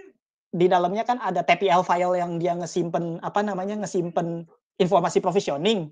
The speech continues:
Ya kalau kita salah-salah, kita bisa ya ngehajar yang udah eksis terus hilang gitu. Makanya ada salah satu konsep te-, eh, Terraform yang untuk reusable itu disimpan di A W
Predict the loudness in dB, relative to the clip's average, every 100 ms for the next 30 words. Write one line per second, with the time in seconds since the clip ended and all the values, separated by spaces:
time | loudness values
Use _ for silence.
0 | _ _ _ -4 0 0 0 0 2 2
1 | 4 4 4 6 6 4 2 -2 4 6
2 | 6 2 _ _ _ _ _ _ 2 4
3 | 6 4 2 2 4 6 6 4 4 0
4 | 0 0 -2 -2 -4 -4 -2 2 4 2
5 | 0 -10 -14 -10 -4 -4 -4 _ _ _
6 | _ -4 0 0 -2 -4 -4 -6 -6 -4
7 | -4 -4 -4 -4 -8 -10 -8 -6 -6 -6
8 | -6 -6 -6 -4 -2 -4 -4 -6 -8 -8
9 | -6 -4 -4 -4 -4 -4 0 0 0 -6
10 | _ -6 -2 0 0 0 0